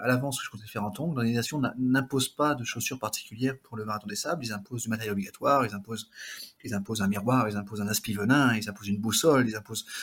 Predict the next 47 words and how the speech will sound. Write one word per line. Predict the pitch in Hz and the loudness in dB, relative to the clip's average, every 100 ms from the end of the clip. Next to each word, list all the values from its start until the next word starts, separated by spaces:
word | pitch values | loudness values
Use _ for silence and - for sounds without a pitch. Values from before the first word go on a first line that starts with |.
| - | -8
toute | - - | -4 -2
une | 139 | 2
série | 147 143 | 4 4
de, | 131 117 | 4 4
d'éléments | 117 127 127 131 | 6 6 8 6
qui | 127 | 4
sont, | - 101 | -4 -6
qui | 98 | -6
sont | - | -4
logiques | 104 131 147 - | 2 4 4 0
en | 104 | -4
vue | 120 | -4
de | |
la | 107 | -2
situation | - 117 101 139 127 | 0 0 0 0 -2
extrême | - 127 - 143 127 - | -2 -6 -2 2 2 0
que, | 98 98 - - - - - | -4 -4 -12 -16 -14 -14 -4
que | |
nous | 117 | 2
allons | 113 | 2
traverser. | 113 104 104 170 | 2 0 2 2
Mais | 175 | 2
pour | 135 156 | 2 4
la | 151 | 4
partie | 139 - | 4 4
chaussures, | 135 - 180 202 | 4 6 4 4
ils | 131 | 2
sont, | - 135 123 | 0 2 4
euh, | 117 110 - 82 - | 2 -2 -6 -12 -4
relativement | 120 - 131 | -2 0 -2
tolérants. | 123 107 151 226 - _ _ _ _ _ - 135 | 0 2 4 2 0 _ _ _ _ _ -6 2
Euh, | 120 110 107 110 - - - - - - _ | 4 4 0 -4 -10 -12 -10 -12 -14 -18 _
la | 143 | 4
partie | 185 196 185 | 4 6 6
médicale | 156 160 180 165 | 6 6 8 10
a | 117 | 8
été, | 117 147 135 | 8 8 8
euh, | 117 113 113 113 117 110 - - - - - - - | 8 8 6 4 2 -2 -2 -4 -6 -10 -12 -10 -2
au | 151 | 6
début, | 156 180 208 156 110 | 8 12 12 12 10
ils | 107 | 4
étaient | 101 - | -2 -2
sûrement | 127 131 | 0 4
dans | 113 | 6
le | |
doute, | 117 240 - - - | 8 8 8 -4 -4
euh, | - 120 113 110 | 2 4 4 2